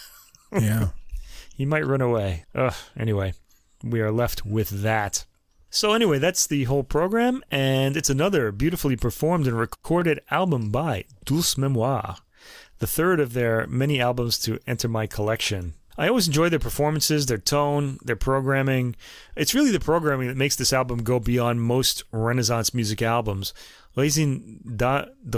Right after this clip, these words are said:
Speaker 1: has organized enough variety of instrumentation and style that the ear is constantly engaged and the listener wonders what the next piece will be like. Um, that's certainly what I was doing.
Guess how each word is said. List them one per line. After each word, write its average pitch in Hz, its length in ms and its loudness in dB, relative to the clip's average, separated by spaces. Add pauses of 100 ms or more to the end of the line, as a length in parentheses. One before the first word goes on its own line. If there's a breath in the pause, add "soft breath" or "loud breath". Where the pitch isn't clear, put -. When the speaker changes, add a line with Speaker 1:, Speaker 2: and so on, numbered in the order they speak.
(140)
Speaker 1:
has 113 260 2
organized 143 500 0
enough 127 300 0
variety 123 540 0
of 110 100 -4
instrumentation 117 680 -2
and 104 120 -2
style 143 540 0 (340 loud breath)
that 120 140 -2
the - 160 -4 (100)
ear 196 360 2
is 120 120 0
constantly 165 600 -2
engaged 123 720 0
and 117 100 -2
the 113 60 0
listener 143 340 0
wonders 123 440 0
what 123 140 -4
the 107 80 -2
next 123 200 -2
piece - 260 -2
will 123 60 0
be 107 140 -2
like. 131 480 -4 (580 loud breath)
Um, 110 240 0
that's 139 160 0
certainly 165 300 0
what 147 100 0
I 175 100 2
was 117 180 0
doing. 95 300 -4